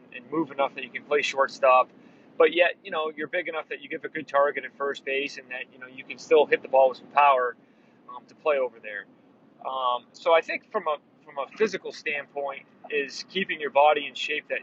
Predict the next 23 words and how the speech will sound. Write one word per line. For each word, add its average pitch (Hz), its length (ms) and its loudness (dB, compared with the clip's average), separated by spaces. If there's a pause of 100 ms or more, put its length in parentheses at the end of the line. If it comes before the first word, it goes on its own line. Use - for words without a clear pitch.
(120)
that 127 180 -8
you 139 80 -16
can - 240 -20
kinda 170 280 -4
cover 139 400 -2
all 131 200 0
of 110 60 -18
them. - 80 -20 (260)
Um, 113 300 -12 (1400)
from - 180 -10
a - 60 -6
footwork 160 420 4
standpoint, 143 720 -6
from 123 160 -14
a 113 160 -10
physical 135 360 -2
standpoint. 120 640 -10 (460)
Um, 123 380 4
and 160 160 -6
then, 202 220 0 (160)
and 170 140 -6
then 202 120 0
honestly, 175 640 2